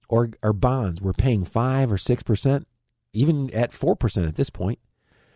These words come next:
I probably wouldn't be having this conversation. I wouldn't be looking at these products. I wouldn't need to. Okay. But that doesn't exist, and it looks like they're not gonna exist for an extremely long time period.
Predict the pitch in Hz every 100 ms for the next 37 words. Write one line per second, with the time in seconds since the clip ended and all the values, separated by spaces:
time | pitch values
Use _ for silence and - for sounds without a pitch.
0 | _ _ _ - 135 - - 240 214 143
1 | 151 147 143 147 143 151 143 139 160 147
2 | 139 - 156 - 127 _ _ _ 113 139
3 | 151 117 117 113 160 - 110 110 113 -
4 | - - 104 143 185 165 214 190 - 95
5 | _ _ _ _ _ - - _ _ _
6 | _ _ _ - 143 190 196 190 151 131
7 | 101 117 190 - - 147 156 123 120 220
8 | - - 98 107 113 110 120 113 107 104
9 | 98 107 - 110 113 - - 170 202 147
10 | 123 135 151 180 233 - - -